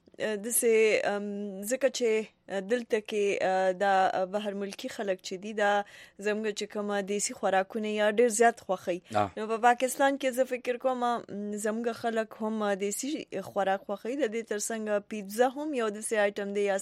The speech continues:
Speaker 1: سینډویچز چې هغه هم که څوک ځان ته زده کړي او هغې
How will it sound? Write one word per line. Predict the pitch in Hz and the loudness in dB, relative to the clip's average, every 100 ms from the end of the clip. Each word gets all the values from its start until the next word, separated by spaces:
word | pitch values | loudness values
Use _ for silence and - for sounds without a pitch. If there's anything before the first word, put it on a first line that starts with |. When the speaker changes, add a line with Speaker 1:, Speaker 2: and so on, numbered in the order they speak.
| 220 | -2
Speaker 1:
سینډویچز | 208 196 190 202 214 - - - - - | -4 -4 -6 -6 -8 -10 -14 -16 -20 -6
چې | - 214 208 214 | 0 2 2 2
هغه | 226 214 247 285 | 0 0 0 0
هم | 311 240 208 208 | 0 2 0 -2
که | 214 | -4
څوک | 233 220 220 226 | -2 -2 2 4
ځان | 226 226 | 4 2
ته | 202 196 | 0 4
زده | 233 - | 2 2
کړي | 262 - _ _ | -6 -8 _ _
او | 208 202 | 8 8
هغې | 202 | 8